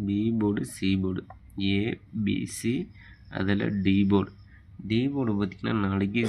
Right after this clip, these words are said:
ஜீரோ, டி போர்டில் ஜீரோ வருவதற்கான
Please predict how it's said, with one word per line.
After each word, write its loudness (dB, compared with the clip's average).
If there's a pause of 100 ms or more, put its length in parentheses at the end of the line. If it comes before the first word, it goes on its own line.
ஜீரோ, 4 (420)
டி 2
போர்டில் 0 (600)
ஜீரோ 4
வருவதற்கான 0